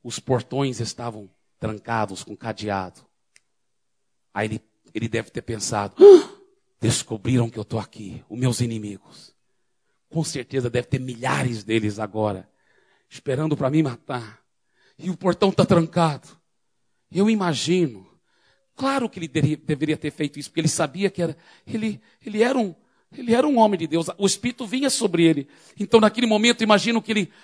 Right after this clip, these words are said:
colocou a cabeça nos porto-, no portão, na, aquele enorme cadeado, aquele portão enorme. Ele disse, "Deus, me perdoe, tenha misericórdia, eu falhei, não deixa eu morrer na mão dos filisteus."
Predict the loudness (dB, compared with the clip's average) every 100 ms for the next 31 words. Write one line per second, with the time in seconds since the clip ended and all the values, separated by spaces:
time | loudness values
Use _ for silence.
0 | _ 4 4 6 6 6 6 4 6 6
1 | 6 0 0 _ 0 2 6 6 6 -8
2 | -16 -8 -6 4 4 6 2 2 -2 -8
3 | -20 -10 2 4 6 6 4 -2 -4 0
4 | 4 4 2 -4 -18 _ _ _ _ -10
5 | -8 -2 -2 2 2 4 2 0 -4 -20
6 | _ _ _ _ _ _ -4 -2 -2 -4
7 | -4 -6 -14 _ _ 4 6 6 2 -10
8 | _ _ _ _ -14 -12 -6 -2 -2 -4
9 | -8 -8 -10 -14 -20 _ _ _ _ -20
10 | -8 -6 -4 -6 -6 -2 0 0 -4 -4
11 | -4 -4 -6 -10 -20 _ -10 -4 -2 -2
12 | -2 -2 0 -2 -2 -4 -6 -2 0 0
13 | 0 4 4 2